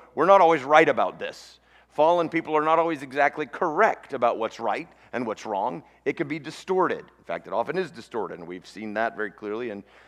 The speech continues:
chapter one, verses eighteen through thirty-two. So they're not always right. And the, th-, the thoughts, the internal thoughts of people are conflicting. Sometimes I excuse myself. Sometimes I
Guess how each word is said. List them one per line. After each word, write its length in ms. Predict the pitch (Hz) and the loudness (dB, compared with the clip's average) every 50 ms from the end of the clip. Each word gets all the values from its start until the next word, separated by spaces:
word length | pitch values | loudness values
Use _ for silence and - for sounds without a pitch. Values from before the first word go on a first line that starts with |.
| _ _ _ | _ _ _
chapter 240 | 117 110 107 110 | -6 -6 -6 -6
one, 240 | 107 98 101 107 113 | -8 -6 -6 -6 -8
verses 280 | 95 104 101 110 104 104 | -10 -12 -14 -14 -10 -10
eighteen 400 | 107 107 - _ 113 110 107 98 | -10 -10 -10 _ -14 -14 -14 -12
through 180 | - 113 107 | -12 -14 -14
thirty-two. 800 | - - 117 113 107 107 98 - - - 147 143 117 90 76 58 _ _ _ _ _ _ _ _ _ _ _ _ _ _ _ _ _ _ _ _ _ _ _ _ | -12 -8 -8 -8 -8 -10 -14 -18 -12 -8 -6 -4 -4 -4 -6 -12 _ _ _ _ _ _ _ _ _ _ _ _ _ _ _ _ _ _ _ _ _ _ _ _
So 160 | _ - 156 | _ -8 -4
they're 100 | 143 165 | -2 0
not 220 | 175 196 220 220 190 | 4 4 6 8 8
always 280 | 170 156 147 135 110 | 6 6 4 0 -4
right. 500 | 101 107 120 120 98 82 67 - - - - - _ _ _ _ _ _ _ _ _ | -6 -2 -2 -2 -2 -2 -6 -12 -20 -20 -20 -20 _ _ _ _ _ _ _ _ _
And 160 | - 135 147 143 | -2 -2 -2 -2
the, 40 | 131 - - - | -6 -8 -10 -8
th-, 120 | 170 170 - | -8 -8 -6
the 140 | 135 139 135 | -8 -12 -14
thoughts, 480 | - - 190 202 190 156 117 104 - - | -8 -2 2 4 4 4 4 2 -4 -10
the 140 | 139 135 - | -16 -18 -10
internal 720 | - 190 208 196 156 - - - 196 202 196 190 160 127 110 | -8 -6 -6 -6 -6 -10 -10 -6 -4 -4 -2 -2 -4 -4 -6
thoughts 440 | - - 131 120 101 - - - | -6 -4 -2 -2 -2 -4 -6 -8
of 160 | 131 110 - _ | -10 -10 -10 _
people 400 | - 113 104 - - 120 117 110 | -14 -14 -12 -10 -8 -6 -6 -4
are 160 | 110 123 123 | -4 -4 -4
conflicting. 960 | - - - 143 120 - - - 151 143 - - _ - 117 82 65 57 - - | -6 -8 -10 -10 -10 -12 -10 -8 -8 -8 -8 -12 _ -8 -8 -8 -8 -14 -20 -8
Sometimes 580 | - - 143 151 151 - 147 139 139 139 123 | -4 -4 -4 -4 -4 -4 -2 -2 -2 -2 -4
I 60 | 123 117 | -6 -8
excuse 540 | 113 - - - - 160 180 180 151 110 | -8 -10 -18 -20 -16 -14 -12 -12 -12 -8
myself. 640 | 113 117 107 104 - - 110 113 143 - - - - _ _ _ - _ _ | -6 -4 -4 -4 -6 -4 -2 0 0 0 -2 -6 -16 _ _ _ -20 _ _
Sometimes 580 | - - 143 151 147 151 143 143 147 143 123 | -6 -4 -4 -4 -2 0 0 0 -2 -2 -2
I 320 | 135 139 135 135 135 131 | 0 0 0 0 -2 -4